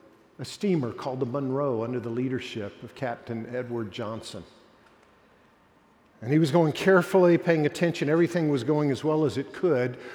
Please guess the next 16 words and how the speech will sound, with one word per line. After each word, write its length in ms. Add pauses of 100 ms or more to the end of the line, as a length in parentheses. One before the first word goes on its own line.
(160)
with 120
that 200
low 220
of 100
visibility 720
until 400
out 300
of 160
nowhere 640
on 100
his 140
port 360
side, 520 (2000)
there 140
appeared 480
a 300